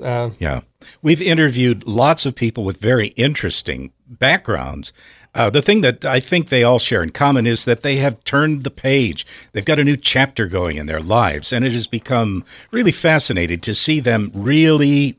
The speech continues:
Speaker 2: re-energized with what they're doing. I think in particular of a gentleman who was a professor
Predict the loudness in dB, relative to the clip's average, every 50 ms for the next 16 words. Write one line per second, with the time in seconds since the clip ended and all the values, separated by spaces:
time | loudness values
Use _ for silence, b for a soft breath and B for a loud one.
0 | _ -8 -2 0 0 2 2 2 0 -2 -4 -4 -4 -2 -2 -2 -2 -2 -4 -4
1 | -2 -2 -2 0 0 0 0 0 0 2 4 4 4 4 2 0 B B B B
2 | B B B -2 -2 0 2 0 0 2 0 0 0 -2 -4 -4 -4 -2 -2 -2
3 | -2 -2 -4 -4 -4 -4 -6 -6 -8 -6 -4 -2 -2 -2 -2 -4 -6 -2 0 0
4 | 0 0 0 -2 -4 -4 -4 -2 -2 -2 0 0 0 0 -2 -4 -6 -6 -8 -6
5 | -2 0 0 0 0 -2 -4 -4 -4 -6